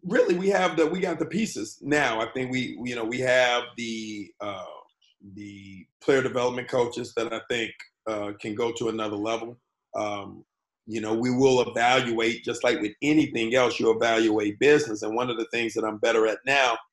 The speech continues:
is swiftly acting.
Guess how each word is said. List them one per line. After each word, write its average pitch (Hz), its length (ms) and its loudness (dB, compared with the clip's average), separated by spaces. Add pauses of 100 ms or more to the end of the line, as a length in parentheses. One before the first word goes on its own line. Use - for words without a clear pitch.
(320)
is - 280 -2
swiftly 120 800 2 (400)
acting. - 640 0